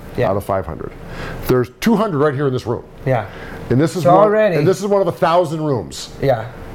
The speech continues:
Speaker 1: Yeah.
Speaker 2: Okay? <laughs> So let's start doing the math here.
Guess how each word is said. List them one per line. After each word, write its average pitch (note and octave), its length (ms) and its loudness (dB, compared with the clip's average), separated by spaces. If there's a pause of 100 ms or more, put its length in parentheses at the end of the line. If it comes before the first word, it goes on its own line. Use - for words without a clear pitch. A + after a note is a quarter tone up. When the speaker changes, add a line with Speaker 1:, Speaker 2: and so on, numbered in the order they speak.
(200)
Speaker 1:
Yeah. A#2 200 2
Speaker 2:
Okay? B2+ 300 2 (160)
<laughs> - 340 -2 (800)
So D#3+ 160 2
let's E3 160 2
start G#3 200 2
doing E3 160 2
the F3+ 60 2
math F3+ 240 2
here. G2+ 260 -6